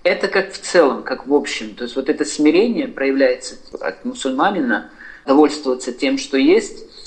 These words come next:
в целом, в целом всё, что происходит. Но когда есть какие-то нарушения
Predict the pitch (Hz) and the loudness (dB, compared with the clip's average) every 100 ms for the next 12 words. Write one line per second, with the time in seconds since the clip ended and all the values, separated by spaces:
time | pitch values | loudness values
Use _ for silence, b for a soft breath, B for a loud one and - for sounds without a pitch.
0 | B B - - 180 143 104 - - - | B B -14 0 2 4 2 -4 -16 -16
1 | - 160 143 127 - 135 - 123 117 - | 0 2 2 -2 -8 -10 -8 -6 -6 -6
2 | - 113 - - 151 165 156 120 - B | -6 -8 -8 -4 0 2 2 2 -6 B
3 | B B - 139 131 147 165 156 - - | B B -2 0 2 4 6 6 2 -4
4 | 135 156 165 - 139 131 151 147 131 143 | 0 2 2 -2 -12 -4 -2 -2 -2 -2
5 | 156 151 175 190 170 131 110 | 0 -2 0 0 0 -2 -4